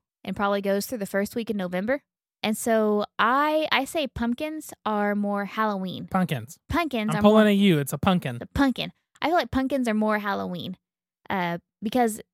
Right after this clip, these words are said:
Speaker 1: for me, I, I, when I see a pumpkin, I have that implicit memory of October, or that, um, so, like, the implicit memory is, like, those, those memories that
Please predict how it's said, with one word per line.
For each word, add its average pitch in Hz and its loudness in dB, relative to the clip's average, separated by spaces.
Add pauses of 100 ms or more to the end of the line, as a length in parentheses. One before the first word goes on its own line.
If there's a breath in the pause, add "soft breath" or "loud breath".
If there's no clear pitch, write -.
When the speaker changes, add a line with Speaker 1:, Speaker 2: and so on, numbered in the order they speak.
(460)
Speaker 1:
for 240 0
me, 269 -2 (640)
I, 202 -4
I, 196 -4
when 214 -6
I 214 -2
see 294 -6
a 262 0
pumpkin, 254 -4
I 202 -2
have 220 -4
that 196 -2
implicit 208 -6
memory 196 -6
of 175 -6
October, 180 -8 (760)
or 190 -2
that, 175 -4 (360)
um, 180 -6
so, 214 -6
like, 190 -2
the 190 -2
implicit 240 -2
memory 214 -2
is, 185 -4
like, 185 -6
those, 185 -4 (360)
those 214 0
memories 320 -2
that 202 0